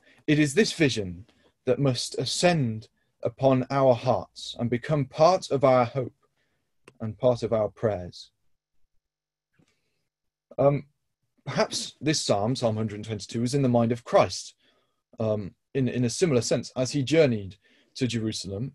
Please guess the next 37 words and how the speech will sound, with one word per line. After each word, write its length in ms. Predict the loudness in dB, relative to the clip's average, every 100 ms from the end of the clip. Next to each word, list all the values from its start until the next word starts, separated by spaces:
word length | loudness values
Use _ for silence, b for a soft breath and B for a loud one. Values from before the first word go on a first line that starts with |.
| -8
um, 220 | -6 -6
for 160 | 0 0
the 60 | 2
Passover. 560 | -2 -2 0 -2 -4 -20 _ _ _ _ -2
I'll 120 | 0
just 200 | 0 0
read 180 | 0 2
you, 220 | 4 4
um, 260 | 2 0 -6 _ _ -20 _ _ _
a 60 | -2
verse 240 | 2 2
from 180 | 2 4
Luke 200 | 4 2 -2
nineteen, 640 | 0 0 0 -2 -4 -4
verse 200 | -8 -6
forty-one 500 | 0 0 2 -2 -4
and 100 | -4
forty-two. 480 | -6 -6 -6 -4 -4
It 100 | -4
says, 380 | -2 -2 -4 -14 _ _ _ _ _ _ _
"When 240 | 2 4
he 120 | 4 4
was 200 | 4 4
ne-, 260 | 2 2 -2
when 160 | -2 0
he 80 | 2
was 180 | 0
come 260 | -2 0 0
near, 320 | 0 -2 -8 -10 _ _ _ _
he 160 | -2
beheld 440 | 0 2 2 2 0
the 80 | -6
city 500 | -6 -8 -6 -6 -8 _ _ _ -4
and 160 | 2
wept 300 | 4 2 -2 -6
over 340 | -4 -4 -10
it, 80 | -16